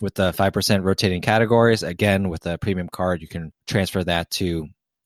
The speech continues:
I find that really valuable. Uh, you know, it's only seventy-five hundred points a quarter, but if you have multiple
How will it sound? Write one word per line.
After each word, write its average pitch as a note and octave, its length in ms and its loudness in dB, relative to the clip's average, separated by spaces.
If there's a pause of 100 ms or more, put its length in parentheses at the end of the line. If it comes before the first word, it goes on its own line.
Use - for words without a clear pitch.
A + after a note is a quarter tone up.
(100)
I - 60 -6
find E2+ 260 0
that E2 160 -2
really D#2 260 -2
valuable. D2 720 -2
Uh, - 200 -12
you F#2+ 100 -2
know, E2+ 120 0
it's E2 120 -2
only F2+ 440 0
seventy-five E2+ 420 0
hundred E2+ 260 -2
points - 400 -4
a - 60 -12
quarter, A2+ 420 4
but E2+ 160 0
if - 140 -12
you F#2 40 -2
have E2+ 120 -6
multiple E2+ 520 -4